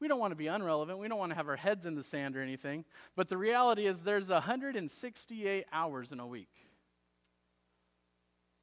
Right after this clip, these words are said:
If you do service and maybe a small group, you spend four of them in church.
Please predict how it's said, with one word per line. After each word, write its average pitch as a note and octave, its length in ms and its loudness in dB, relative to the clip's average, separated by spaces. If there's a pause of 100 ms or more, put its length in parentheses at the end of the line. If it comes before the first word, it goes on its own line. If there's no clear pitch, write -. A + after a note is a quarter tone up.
(140)
If D#3 160 -12
you G#3 80 -10
do F#3+ 160 -4
service F3+ 580 -4
and D#3+ 80 -6
maybe D#3+ 220 -4
a D3 60 -4
small D#3+ 260 -2
group, F3 200 -4
you E3 80 -12
spend D#3+ 280 -6
four D3+ 240 0
of E3 100 0
them F3+ 140 -4
in F3 80 -8
church. F#3+ 440 -8